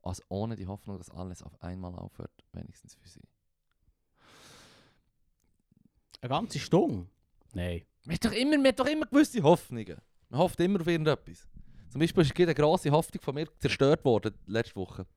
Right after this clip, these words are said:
Speaker 1: Also die Woche.
Speaker 2: Was denn?
Speaker 1: Ja, Zelda Breath of the Wild ist auf
Speaker 2: Ja,
Speaker 1: zwanzig dreiundzwanzig
Speaker 2: du.
Speaker 1: verschoben, Mann.
Speaker 2: Ah, Dude.
Speaker 1: Oh, ich so,
Speaker 2: <laughs>
Speaker 1: «Oh, neuer Content von Nintendo über Zelda.» Und dann, äh, es ist
Speaker 2: Ah.
Speaker 1: verschoben. Und du seh-, du weisst immer,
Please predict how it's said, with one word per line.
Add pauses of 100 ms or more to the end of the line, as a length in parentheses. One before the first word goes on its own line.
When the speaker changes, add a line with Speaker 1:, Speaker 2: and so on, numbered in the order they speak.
(160)
Speaker 1:
Also
die
Woche.
Speaker 2:
Was
denn? (340)
Speaker 1:
Ja,
Zelda
Breath
of
the
Wild
ist
auf
Speaker 2:
Ja,
Speaker 1:
zwanzig
dreiundzwanzig
Speaker 2:
du.
Speaker 1:
verschoben,
Mann. (340)
Speaker 2:
Ah,
Dude.
Speaker 1:
Oh,
ich
so,
Speaker 2:
<laughs>
Speaker 1:
«Oh, (120)
neuer
Content
von
Nintendo
über
Zelda.»
Und
dann,
äh, (480)
es
ist
Speaker 2:
Ah.
Speaker 1:
verschoben. (160)
Und
du
seh-,
du
weisst
immer,